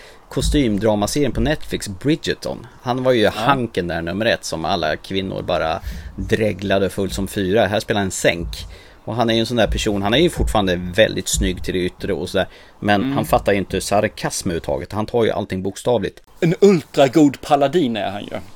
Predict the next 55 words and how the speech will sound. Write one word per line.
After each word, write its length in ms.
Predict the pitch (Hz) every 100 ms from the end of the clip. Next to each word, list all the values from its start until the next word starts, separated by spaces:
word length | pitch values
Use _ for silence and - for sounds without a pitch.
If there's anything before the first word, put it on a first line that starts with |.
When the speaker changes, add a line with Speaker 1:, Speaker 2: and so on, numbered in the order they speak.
| -
Speaker 1:
Exakt. 540 | 120 - 113 - - - - -
Speaker 2:
<laughs> 340 | - 196 -
Det 100 | 151
är 40 |
ju 100 | 139
det 140 | 143 131
som 140 | 139
finns. 240 | 151 135 -
Man 100 | 147
kan 140 | 160
vara 280 | 160 151 160
liksom, 340 | 143 - 139
eh, 220 | 131 127 - - - - - - -
chaos 680 | 180 175 165 151 - - - -
good, 340 | 143 143 160 160 - - -
eller 220 | 131 127
man 120 | 127
kan 180 | 123 131
vara 240 | 127 123
så 100 | 113
här 100 | 131
liksom 220 | 117 - 143
olika 260 | 156 127
nivåer 380 | 135 127 180 160
av 80 | 113
god. 200 | 104 -
Men 180 | 117 117
han 140 | 147
är 40 | 139
ju 80 | 120
liksom 380 | 120 - 120 - - - - - -
ultragod, 800 | 170 147 - 123 113 156 117 110
den 160 | 120 117
godaste 460 | 139 123 120 -
på 140 | 117 123
så 220 | - 135
långt 220 | 127 117
man 100 | 110
kan 80 | -
komma. 340 | 139 117 123
Så 120 | -
han 80 | 131
fattar 400 | - 165 - 165
ju 40 | 143
inte 160 | -
det 60 | 113
här 60 | 110
när 80 | 117
de 60 |
gör 180 | 120 110
en 60 | 101
sarkastisk 520 | 120 - 120 - -
kommentar. 320 | 120 131 123
Han 100 | 113
bara, 120 | 117